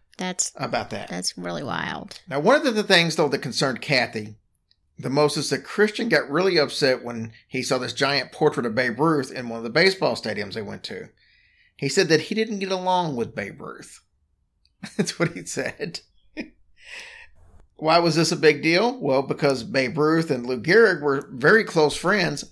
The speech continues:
Speaker 2: from an early age on.
Speaker 1: Mm-hmm.
Speaker 2: So this would have been news to most people that they didn't get along.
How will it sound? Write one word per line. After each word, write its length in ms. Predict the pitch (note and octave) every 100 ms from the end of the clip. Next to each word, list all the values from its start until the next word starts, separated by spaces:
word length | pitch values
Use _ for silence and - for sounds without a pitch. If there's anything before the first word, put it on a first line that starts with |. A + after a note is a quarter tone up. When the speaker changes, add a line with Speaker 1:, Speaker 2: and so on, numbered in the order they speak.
| _
Speaker 2:
from 200 | - B2+
an 60 | A#2+
early 360 | C#3 B2+ A#2+
age 200 | A#2+ G#2+
on. 300 | E3+ G#3 - -
Speaker 1:
Mm-hmm. 360 | A3+ G#3 G3+ G#3
Speaker 2:
So 100 | F3+
this 220 | C3+ F3+
would 80 | G3+
have 100 | D3
been 280 | D3 C#3 B2+
news 300 | D#3 G#3 D3+
to 100 | C#3+
most 260 | C3+ C#3 -
people 380 | F#3+ E3+ B2+
that 240 | B2 A#2+ D#3+
they 140 | C#3+
didn't 260 | C#3+ C3+ A#2+
get 140 | A#2+
along. 460 | A2 E3+ E3 G#2